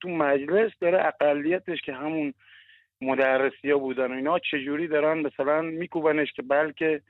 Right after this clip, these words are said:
این به سرانجام نرسه. من واقعاً، اه، خیلی آرزو می‌کنم و از شما ممنونم و آرزو می‌کنم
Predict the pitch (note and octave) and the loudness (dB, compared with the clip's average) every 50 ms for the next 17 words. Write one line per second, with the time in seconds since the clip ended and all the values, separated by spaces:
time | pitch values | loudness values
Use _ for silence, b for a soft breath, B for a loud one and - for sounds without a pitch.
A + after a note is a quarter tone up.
0 | b b b b b - D#3+ D#3 D#3 D3+ - - C3+ C3 B2+ C3 C3 C3 C3 D#3 | b b b b b -10 -8 -4 -4 -4 -2 0 0 0 0 0 0 0 2 2
1 | D#3 E3 E3 E3 D#3+ E3 E3+ E3+ D#3+ C3 G#2+ - - G2 F2 - - _ _ _ | 2 2 0 0 0 0 2 2 2 0 0 -2 -6 -12 -12 -12 -14 _ _ _
2 | _ _ _ _ _ _ _ _ _ _ B B B B B B B B B B | _ _ _ _ _ _ _ _ _ _ B B B B B B B B B B
3 | _ - D3 D#3 D#3+ F3+ F#3+ F#3 E3 D#3+ D#3+ D#3 D3+ - - D3 D3+ E3 F3 F#3+ | _ -4 -2 -2 0 0 -2 0 2 4 4 4 4 2 0 -2 0 0 0 -2
4 | G3 F#3+ F#3 E3+ D#3 D3+ D3 C#3+ C#3 C3+ D3 - - - G3 G#3+ - G#3 F#3 F3+ | -2 -4 -2 -2 0 0 0 0 -2 -4 -8 -8 -4 -2 -2 -2 0 0 -2 0
5 | E3+ D#3 D3+ D3+ D#3+ D#3 D3+ F3 F#3 F#3 - - F3 E3 E3 D#3 D3+ D3 C3 C#3 | 0 2 2 2 2 0 -4 -6 -10 -10 -6 -4 -2 -2 0 0 -2 -2 0 2
6 | C#3+ C#3+ C3+ C3 B2 - _ _ _ _ _ _ - C#3 C3+ - - - D3+ D3+ | 2 2 2 0 -4 -10 _ _ _ _ _ _ -2 -2 -2 -2 -4 -4 -4 -4
7 | D#3 D3+ C#3+ C3+ C3 C3 C3+ C#3+ D#3+ F#3 G3+ G3 F#3+ F3+ E3 D3+ D3+ D#3 D#3 D3 | -2 -2 0 0 0 0 0 -2 -2 -2 0 0 -2 -2 -2 0 0 2 4 4
8 | D3+ D#3+ E3+ D#3+ F#3+ G#3+ A3 G#3+ - G#3 G3+ G3+ G3 F#3+ F#3 F#3+ | 2 2 0 -2 -4 -6 -6 -4 -4 -4 -2 -2 -4 -4 -6 -10